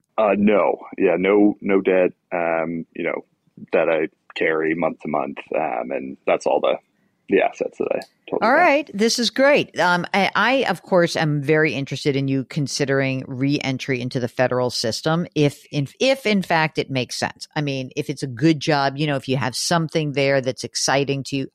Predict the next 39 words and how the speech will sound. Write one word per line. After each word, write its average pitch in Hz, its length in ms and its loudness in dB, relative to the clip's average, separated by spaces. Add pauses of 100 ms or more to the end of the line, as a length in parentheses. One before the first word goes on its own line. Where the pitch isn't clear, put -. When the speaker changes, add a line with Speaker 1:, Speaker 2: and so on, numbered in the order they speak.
Speaker 2:
I 156 320 0 (120)
absolutely 131 880 -2
believe 123 580 -6
that 113 180 -8
that 120 200 0
would 120 180 -6
be, 117 380 -2 (540)
uh, 110 200 0
something 151 360 -2
to 143 140 -2
reconsider 160 800 -2
if 170 160 -6
you 156 100 2
are 151 160 2
gonna 165 160 -4
stick - 220 -6
around 180 260 0
D 180 160 -2
C. 190 400 -4 (300)
I - 80 -2
was 302 100 -2
just - 120 2
Speaker 1:
Right. 156 80 2
Speaker 2:
talking 196 260 -2
to 160 80 0
somebody 147 460 2
who - 140 -8
did 139 300 -2
this, 190 220 2
who 147 100 2
went 131 300 0
in 165 120 4
and 151 120 4
out 139 160 2
of 127 80 -6
the 135 80 0
system 143 480 -2
kind 135 240 -4
of, 117 120 -10